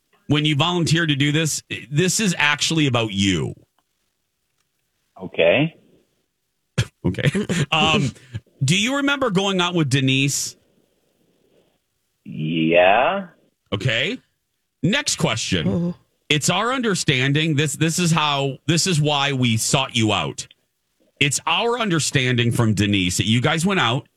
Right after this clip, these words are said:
Speaker 1: She really liked you. Very complimentary, my friend. So don't, this isn't a bad thing. But our understanding is there was n-, there wasn't anything after the first date.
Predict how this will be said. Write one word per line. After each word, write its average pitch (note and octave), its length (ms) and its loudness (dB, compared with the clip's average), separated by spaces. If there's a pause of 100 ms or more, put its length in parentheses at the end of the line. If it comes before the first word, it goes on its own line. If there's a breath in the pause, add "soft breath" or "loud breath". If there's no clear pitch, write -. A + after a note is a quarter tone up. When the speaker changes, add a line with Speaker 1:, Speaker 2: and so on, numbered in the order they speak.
(560)
Speaker 1:
She - 360 -2
really A3+ 320 -2
liked C#3+ 360 -2
you. E2 160 0
Very G#3+ 240 0
complimentary, E3+ 680 0
my D#2+ 140 0
friend. D#2+ 320 -2
So A2 80 2
don't, C3 320 0
this C3 220 2
isn't E3+ 200 0
a C3+ 60 0
bad G#2+ 300 0
thing. C#2 240 -4 (600)
But C#3 220 0
our E3+ 160 0
understanding F3 560 0
is B2+ 140 0
there C3 120 2
was B2 240 0
n-, B2 220 2
there C3 180 0
wasn't D3+ 300 0
anything C3+ 380 0
after A#2 360 0
the G#2 120 2
first G2+ 320 -2
date. F2 320 -2